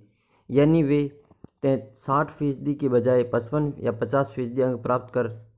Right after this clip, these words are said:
लेंगे तो भी उनको रीट की पात्रता मिल जाएगी। सरकार इसका जल्द निर्णय कर लेगी।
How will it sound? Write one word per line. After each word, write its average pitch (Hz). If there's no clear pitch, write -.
लेंगे 131
तो 131
भी 139
उनको 131
रीट 127
की 143
पात्रता 117
मिल 113
जाएगी। 104
सरकार 131
इसका 123
जल्द 123
निर्णय 120
कर 120
लेगी। 117